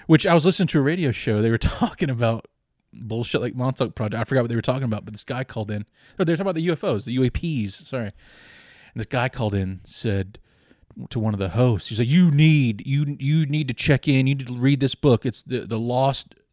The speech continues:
the secret diary of Admiral Richard Byrd." And his, he went to, he was the first one to fly over the poles and went into the Hollow Earth.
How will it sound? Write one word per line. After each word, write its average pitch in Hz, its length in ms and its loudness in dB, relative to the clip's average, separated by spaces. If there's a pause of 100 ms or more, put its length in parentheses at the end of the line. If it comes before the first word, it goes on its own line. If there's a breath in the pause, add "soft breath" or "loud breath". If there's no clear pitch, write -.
(160)
the 127 80 -4
secret - 380 0
diary 131 600 -6 (680)
of 110 140 -4
Admiral 120 400 2
Richard 113 460 2
Byrd." 113 380 8 (260)
And 110 180 2
his, 110 160 -2
he 127 160 0
went 139 300 0
to, 143 140 4
he 120 180 -4
was 120 100 -4
the 117 60 -8
first 147 300 2
one 147 80 0
to 120 60 0
fly 127 240 -2
over 123 160 4
the 117 120 0
poles 123 400 2
and 113 80 -2
went 123 80 2
into 120 160 -2
the 110 80 -6
Hollow 120 420 -4
Earth. 113 300 -6